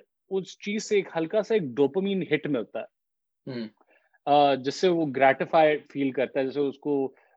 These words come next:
Speaker 1: آ، آ، you know، ایک چیز کو دیکھ کے لگتا ہے کہ ہاں یار یہ تو،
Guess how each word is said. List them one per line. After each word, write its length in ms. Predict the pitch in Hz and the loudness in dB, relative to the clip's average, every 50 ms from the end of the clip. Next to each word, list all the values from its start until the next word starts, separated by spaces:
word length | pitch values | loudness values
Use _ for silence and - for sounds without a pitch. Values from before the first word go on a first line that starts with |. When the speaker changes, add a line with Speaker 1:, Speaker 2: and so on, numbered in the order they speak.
| _ _ | _ _
Speaker 1:
آ، 80 | - 139 | 0 2
آ، 200 | 135 135 135 135 139 - - - _ _ _ _ _ _ - 143 143 143 | 4 4 4 2 0 -4 -10 -18 _ _ _ _ _ _ -16 -14 -14 -14
you 260 | 151 151 151 151 156 | -12 -10 -6 -4 -2
know، 100 | 165 175 | 0 2
ایک 120 | 170 151 143 - _ | 2 0 0 -4 _
چیز 300 | - - 160 156 147 143 135 135 - | -8 -4 -2 -2 -2 -2 -6 -8 -6
کو 100 | - 156 | -2 0
دیکھ 240 | 143 131 143 139 139 | 4 6 6 6 8
کے 80 | - 151 | 8 8
لگتا 240 | 143 131 - - | 8 8 6 4
ہے 60 | 147 - | 4 4
کہ 60 | 147 | 4
ہاں 360 | 127 120 127 127 127 131 131 | 2 4 6 6 8 8 8
یار 180 | 127 127 127 131 | 8 8 6 6
یہ 120 | 131 131 | 4 4
تو، 420 | 120 - 135 131 127 123 120 117 | 2 0 -2 0 0 -2 -4 -6